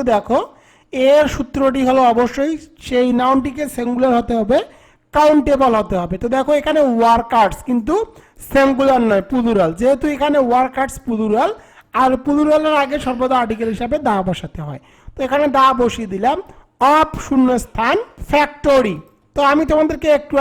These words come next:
আগেই বললাম, সাধারণত of এর পরে শূন্যস্থান থাকলে আর্টিকেল হিসাবে the বসাতে হয়। তো আমি এখানে আর্টিকেল হিসাবে the বসিয়ে দিলাম। Raised many problems and discussed them। এরপরে দেখো, they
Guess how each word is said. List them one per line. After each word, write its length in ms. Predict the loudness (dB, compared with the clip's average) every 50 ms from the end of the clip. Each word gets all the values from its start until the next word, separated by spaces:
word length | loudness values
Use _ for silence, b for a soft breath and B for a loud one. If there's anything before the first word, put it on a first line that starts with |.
| 2 2
আগেই 220 | 0 -2 -2 0 0 -2
বললাম, 280 | -2 0 0 0 -2 -2 -6 -12 -18 -8 -2
সাধারণত 600 | -2 0 2 2 2 2 4 2 2 0 0 2 0 2 2 2 0
of 120 | 0 2 2 0
এর 80 | 0 0 0
পরে 160 | 0 0 0 0 -2
শূন্যস্থান 480 | -2 -2 -2 -2 -2 -2 -4 -4 -4 -4 -4 -8
থাকলে 280 | -10 -10 -6 -2 -2 -2 -2 -4 B B B B B -20 -8 -2 0 2 2
আর্টিকেল 360 | 2 0 -2 -4 -2 -2 0 0 0
হিসাবে 260 | 0 -2 0 2 2 0 2 2
the 120 | 2 4 4 4 2 2
বসাতে 340 | -2 -2 -4 -10 -10 -10 -10 -8
হয়। 120 | -8 -8 -6
তো 40 | -4 0 0
আমি 100 | 0 0 0
এখানে 160 | -2 -2 -2 0 -2
আর্টিকেল 280 | -2 -4 -4 -4 -6 -6
হিসাবে 280 | -6 -8 -6 0 0 0 0 0 B B B B B B B -6 0 2
the 140 | 4 4 4 4 4 2
বসিয়ে 360 | 2 0 0 -4 -6 -6 -4 -4 -4
দিলাম। 260 | -2 -2 0 0 -2 -4 -8 _ b b b b b -2 0 2
Raised 460 | 4 4 4 4 2 2 -2 -4 0 2 2 4
many 200 | 4 4 2 0 0 2
problems 540 | 0 0 2 2 0 0 2 0 0 -2 -4 -6 -10 -2 0 2
and 120 | 2 4 2 0 0 0
discussed 600 | 0 0 -2 -2 -2 0 2 2 2 0 -2 -4 -2 -2
them। 140 | 0 0 -2 -4 -6 _ _ _ _ _ _ _ 0 0
এরপরে 280 | 0 2 2 0 0 2 2 0
দেখো, 240 | -2 0 0 0 0 0 -2 B B B B B B -2 2
they 140 | 4 4 4